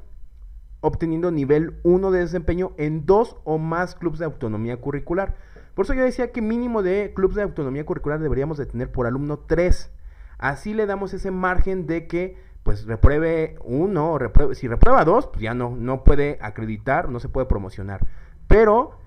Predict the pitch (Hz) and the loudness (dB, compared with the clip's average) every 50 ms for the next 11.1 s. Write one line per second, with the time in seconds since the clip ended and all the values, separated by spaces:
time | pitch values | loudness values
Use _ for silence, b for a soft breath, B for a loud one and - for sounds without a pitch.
0 | - - - 120 127 143 175 165 - - 175 180 175 175 131 - 147 147 156 151 | -20 -18 -8 -4 -2 0 0 0 2 2 4 4 2 0 -4 -6 -4 -4 -2 -4
1 | 151 151 156 - 151 147 147 151 151 165 170 156 - - 139 135 - - 139 135 | -4 -4 -4 -4 -2 -2 -2 -4 -4 -6 -8 -10 -8 -6 -6 -6 -4 -6 -8 -6
2 | - 135 127 - 131 127 127 127 123 120 - 98 92 90 87 85 82 90 85 80 | -4 -4 -2 -2 -2 -2 -6 -6 -8 -10 -10 -10 -12 -10 -10 -12 -12 -10 -10 -10
3 | 82 90 - - - - - - - - 92 - 147 170 226 294 294 - - - | -12 -10 -8 -8 -8 -6 -8 -10 -12 -14 -8 -4 -4 -2 -2 -4 -8 -12 -16 -18
4 | - - - - - - - - - - - - - - - - 117 127 147 139 | -18 -18 -18 -18 -18 -20 -20 -20 -20 -20 -20 -18 -18 -16 -12 -6 -4 -2 -2 -2
5 | 107 - - b b b b b b b b b 139 147 165 180 202 226 247 240 | -2 -6 -10 b b b b b b b b b -2 0 2 2 2 4 4 2
6 | 247 196 - 175 160 151 - 180 196 208 226 220 190 - - - - - 175 180 | 2 0 -2 -2 -2 -2 0 0 2 2 4 2 0 0 0 0 0 0 0 0
7 | 190 190 185 170 170 180 190 202 190 185 165 196 262 - - - - - - 139 | 0 0 0 0 0 2 2 2 2 2 -2 -6 -6 -6 -10 0 6 8 8 8
8 | 135 135 156 175 190 202 202 196 190 185 - 139 135 139 156 175 190 208 226 214 | 8 4 2 0 0 0 0 -2 -2 0 0 0 2 2 2 2 2 0 0 0
9 | 190 - - 139 - - 156 175 - 190 160 - 143 135 131 120 - 160 165 151 | 0 0 -2 -2 -4 -4 -4 -4 -4 -6 -6 -6 -4 -4 0 2 2 2 4 2
10 | 147 - 123 120 117 - - 147 160 160 156 127 117 131 139 139 120 - - 101 | -2 -2 -2 -2 -4 -6 -6 -6 -6 -6 -4 -4 -4 -4 -4 -6 -6 -8 -10 -10
11 | b | b